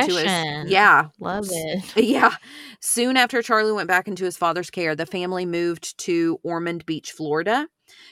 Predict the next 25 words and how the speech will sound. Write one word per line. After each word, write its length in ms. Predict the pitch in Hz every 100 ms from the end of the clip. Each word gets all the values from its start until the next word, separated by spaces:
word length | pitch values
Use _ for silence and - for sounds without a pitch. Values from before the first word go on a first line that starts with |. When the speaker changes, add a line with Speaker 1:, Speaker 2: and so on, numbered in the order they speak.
| _
Speaker 1:
to 180 | 240 208
a 80 | 175
place 400 | - 180 180 -
where 200 | 185 170
no 320 | 170 170 175
one 340 | 190 190 190 170
would 200 | 170 156
know 260 | 160 156
Speaker 2:
Yeah. 320 | 165 156 156 165 _
Speaker 1:
what 160 | 180 170
had 100 | 175
happened 380 | 185 156 165 160
in 80 | 160
their 120 | 160
family, 420 | 156 147 147 143
nor 300 | 160 165 160
judge 480 | 156 165 147 147 -
Charlie 420 | - 147 135 143
for 200 | 147 147
that 160 | 131 -
crime. 440 | - 123 73 170 - _ _ _ _ _ _ _ _ _ _ _ _ - _ _
And 200 | 185 170
based 140 | 165 226
Speaker 2:
Like, 220 | 262
Speaker 1:
on, 60 | 240